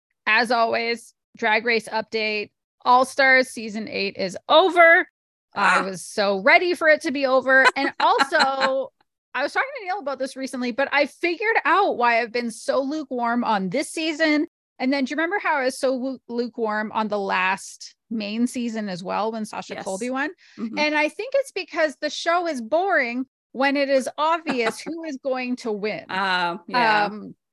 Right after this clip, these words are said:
Speaker 1: this will go up a week and a half after the winner was announced. So sorry if it's a spoiler, but, like, it's been all over the internet. Jimbo won. Very exciting. That's the first Canadian queen to win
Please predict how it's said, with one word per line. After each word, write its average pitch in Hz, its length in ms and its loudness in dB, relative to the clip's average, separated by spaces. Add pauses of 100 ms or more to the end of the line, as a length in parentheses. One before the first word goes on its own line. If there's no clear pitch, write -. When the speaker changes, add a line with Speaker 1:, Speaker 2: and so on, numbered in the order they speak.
(300)
Speaker 1:
this 262 320 -2 (120)
will 233 380 -4
go 226 280 -2
up 220 400 0
a 214 80 -2
week 226 420 -6
and 220 100 -2
a 214 60 -4
half 262 320 0
after 262 340 -2
the 233 500 -8
winner 240 300 -2
was 226 160 -2
announced. 226 600 -2
So 202 320 0
sorry 220 340 -4
if 220 100 -6
it's - 160 -16
a 214 60 -14
spoiler, 214 460 -6
but, 208 160 -8
like, 190 180 -8
it's 202 120 -12
been 208 200 -8 (120)
all 320 220 2
over 208 180 -4
the 208 120 -6
internet. 214 360 -6 (380)
Jimbo 247 440 2
won. 277 380 0 (140)
Very 254 420 4
exciting. 254 560 0
That's 220 200 -6
the 226 80 -10
first 247 260 -4
Canadian 233 580 -4
queen 226 440 -6
to 220 160 -4
win 214 440 -2